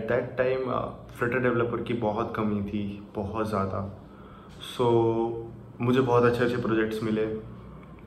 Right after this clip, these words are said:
One of them was Sand App, ऑस्ट्रेलियन स्टार्टअप। उसकी रिसेंट वैल्यूएशन दो सौ मिलियन हुई है, तो उसका जो पहला वर्जन बनाया था,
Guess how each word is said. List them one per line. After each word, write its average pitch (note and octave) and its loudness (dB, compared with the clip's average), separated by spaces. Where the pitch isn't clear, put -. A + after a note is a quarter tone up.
One G2+ 2
of G2+ 2
them G#2 2
was G2+ 2
Sand G#2 0
App, G2+ 2
ऑस्ट्रेलियन G2+ -2
स्टार्टअप। G2 -2
उसकी - -2
रिसेंट A#2 2
वैल्यूएशन A2+ 4
दो G#2+ 4
सौ A2 2
मिलियन G#2+ 4
हुई G2+ 4
है, F#2+ -2
तो - -4
उसका A2 0
जो A2+ 0
पहला G#2+ 4
वर्जन A2+ 2
बनाया G#2+ 2
था, C3+ -4